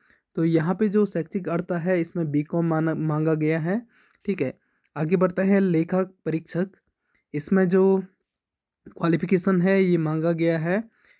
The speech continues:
यहाँ पे भी वाणिज्य में स्नातक की उपाधि मांगी गई है और इसके साथ साथ ट्रिपल सी प्रमाण पत्र या ओ लेवल का प्रमाण पत्र यहाँ पे मांगा गया है। आगे देखते हैं लेखा परीक्षक। तो लेखा परीक्षक में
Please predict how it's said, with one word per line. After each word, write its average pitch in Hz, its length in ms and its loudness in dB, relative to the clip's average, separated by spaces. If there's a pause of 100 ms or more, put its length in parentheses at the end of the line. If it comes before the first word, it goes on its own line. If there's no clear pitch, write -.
(140)
यहाँ 151 120 -6
पे 170 120 -4
भी 185 140 0
वाणिज्य 165 500 0
में 180 340 0
स्नातक 151 400 -6
की 156 100 -4
उपाधि 147 300 -4
मांगी 156 320 -4
गई 175 160 4
है 180 80 4
और 165 120 2
इसके 151 220 -4
साथ 147 180 -8
साथ 165 160 -8
ट्रिपल 147 320 -10
सी 185 280 -6 (360)
प्रमाण 147 320 0
पत्र 170 320 -4 (320)
या 165 260 -2 (680)
ओ 190 120 4
लेवल 170 280 4
का 160 120 -4
प्रमाण 151 360 -4
पत्र 156 240 -4
यहाँ 151 180 -2
पे 147 80 -6
मांगा 135 320 -4
गया 131 240 -6
है। 131 160 -12 (520)
आगे 165 220 2
देखते 185 240 0
हैं 185 180 2
लेखा 170 300 0
परीक्षक। 175 480 -2 (480)
तो 151 40 -4
लेखा 170 280 -2
परीक्षक 180 480 -2
में 202 280 2